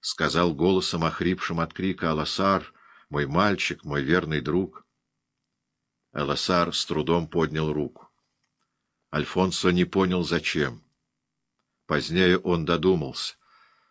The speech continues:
Аласар хотел вернуть ему перчатку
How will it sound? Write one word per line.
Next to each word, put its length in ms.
Аласар 640
хотел 520
вернуть 520
ему 220
перчатку 800